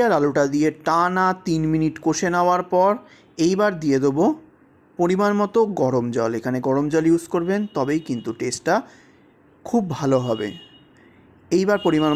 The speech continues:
মতো জল দিয়ে দিয়েছি। জলটা দিয়ে দেওয়ার পর এর মধ্যে দিয়ে দেবো আরেকটা ছোট সাইজের ডুমো ডুমো করে কেটে নেওয়া টমেটো, এই মুহূর্তে দিতে হবে, তবেই কিন্তু টেস্ট দুর্দান্ত হবে। এইভাবেই কিন্তু আমরা ছোটোবেলা থেকে খেয়ে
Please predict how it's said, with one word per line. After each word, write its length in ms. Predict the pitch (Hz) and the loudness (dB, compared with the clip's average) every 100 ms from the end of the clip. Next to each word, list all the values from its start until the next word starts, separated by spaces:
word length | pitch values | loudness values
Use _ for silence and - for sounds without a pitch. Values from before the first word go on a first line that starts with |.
| 151 | 0
মতো 140 | 147 151 143 | 0 0 2
জল 180 | 143 151 | 2 2
দিয়ে 140 | 156 165 | 0 0
দিয়েছি। 300 | 170 170 214 226 - - - - - - - - - - - _ _ - | 0 0 -2 -6 -8 -20 -20 -20 -20 -20 -20 -20 -20 -20 -20 _ _ -10
জলটা 420 | 131 156 190 208 208 | 0 2 4 2 0
দিয়ে 120 | 220 220 | 2 2
দেওয়ার 200 | 220 214 | 2 2
পর 100 | 226 170 | 2 2
এর 60 | 139 | 2
মধ্যে 180 | 139 143 147 | 0 -2 0
দিয়ে 160 | 170 180 | 2 4
দেবো 220 | 185 220 339 - - - 143 | 4 4 2 -4 -20 -6 -2
আরেকটা 420 | 208 226 - 240 269 311 - - | -2 -4 -2 0 0 -2 -10 -4
ছোট 180 | 143 135 135 | -2 -2 0
সাইজের 380 | 147 147 180 226 156 | 0 0 0 0 -2
ডুমো 180 | 143 143 | -2 0
ডুমো 180 | 139 135 139 | 0 -2 -2
করে 120 | 135 | -2
কেটে 260 | 135 135 160 | -2 -4 -2
নেওয়া 220 | 165 180 277 - - _ _ | 0 2 0 -2 -18 _ _
টমেটো, 400 | 123 120 120 113 - 151 | -2 -2 -2 -8 -6 0
এই 100 | 185 196 147 | 2 2 0
মুহূর্তে 340 | 135 120 135 117 | -2 -2 -4 -6
দিতে 180 | 120 120 | -6 -6
হবে, 200 | 107 85 76 _ _ _ _ _ - | -6 -6 -12 _ _ _ _ _ -2
তবেই 280 | 151 208 190 | 2 2 0
কিন্তু 180 | 147 131 127 | -2 -4 -2
টেস্ট 280 | 139 196 - - 147 | 0 0 -4 -10 -4
দুর্দান্ত 420 | 139 131 127 113 127 | -4 -2 -4 -4 -6
হবে। 140 | 151 - 143 | -8 -6 0
এইভাবেই 400 | 170 202 190 196 185 | 0 2 2 0 0
কিন্তু 260 | 123 120 185 - - - - | -6 -2 -2 -2 -10 -18 -10
আমরা 220 | 120 131 - | -8 -8 -6
ছোটোবেলা 360 | 127 139 151 151 | -2 0 0 -2
থেকে 140 | 156 220 - | -4 -4 -4
খেয়ে 260 | - 170 | 0 0